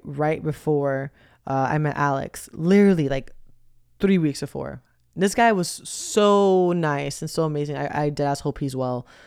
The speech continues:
Um, and he was great. He was great. He was, he filled most of the list, ninety percent of the list, right? But when it came down to feelings, there was just some stuff lacking. And I was like, "Nah, Sam, like, you're gonna just,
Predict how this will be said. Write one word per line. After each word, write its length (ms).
Um, 420
and 520
he 520
was 220
great. 520
He 140
was 160
great. 280
He 100
was, 180
he 200
filled 440
most 480
of 80
the 80
list, 360
ninety 340
percent 340
of 60
the 60
list, 180
right? 260
But 380
when 120
it 80
came 160
down 120
to 60
feelings, 680
there 100
was 100
just 180
some 140
stuff 260
lacking. 440
And 80
I 60
was 160
like, 300
"Nah, 340
Sam, 380
like, 340
you're 180
gonna 160
just, 480